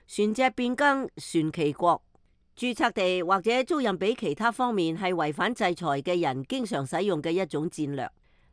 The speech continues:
利用現代國際貿易同商務嘅繁複性，鑽司法管控嘅空子，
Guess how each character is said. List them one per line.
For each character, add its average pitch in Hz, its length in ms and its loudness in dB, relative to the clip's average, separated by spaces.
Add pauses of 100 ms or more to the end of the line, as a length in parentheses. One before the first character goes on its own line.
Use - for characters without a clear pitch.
利 208 200 4
用 208 180 2
現 202 180 0
代 196 220 4
國 208 220 0
際 208 180 2
貿 180 220 4
易 170 180 2
同 151 300 -6
商 262 260 0
務 160 160 2
嘅 165 160 2
繁 135 260 -4
複 190 200 -8
性， 123 280 -6 (540)
鑽 240 300 2
司 277 260 -2
法 214 220 4
管 175 300 0
控 185 260 2
嘅 170 120 0
空 214 240 0
子， 131 280 -8